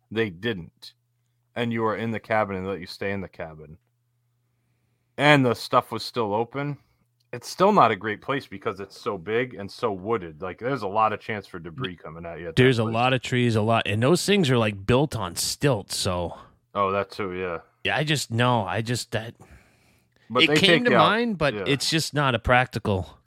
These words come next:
Speaker 1: No, 'cause you can't get anything. Like, there's no, because the cabins aren't even that close to the place where the food would be if it was open.
Speaker 2: Right.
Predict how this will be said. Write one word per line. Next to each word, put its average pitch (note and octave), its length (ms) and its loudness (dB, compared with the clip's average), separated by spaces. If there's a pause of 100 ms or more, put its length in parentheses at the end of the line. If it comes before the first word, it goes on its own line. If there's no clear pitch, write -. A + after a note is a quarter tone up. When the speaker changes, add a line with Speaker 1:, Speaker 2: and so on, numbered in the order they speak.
(520)
Speaker 1:
No, B2+ 140 0
'cause A2 160 -6
you A#2 100 -4
can't D3+ 260 -2
get D#2 140 -12
anything. - 520 -10 (100)
Like, F#2+ 200 -8
there's A2 260 -2
no, G2 500 -2 (1160)
because A#2+ 240 -6
the A2+ 60 -8
cabins F3+ 360 4
aren't A#2+ 160 6
even G#2 200 -2
that G2 200 -2
close - 480 -4 (260)
to A2+ 280 -2
the F#2+ 600 0 (840)
place A2+ 240 0
where G#2 100 -2
the F#2+ 80 -6
food G#2+ 300 -6
would F2 160 -8
be A2+ 320 -4
if - 100 -18
it - 80 -14
was E2 160 -12
open. B2+ 80 2
Speaker 2:
Right. A#2+ 280 2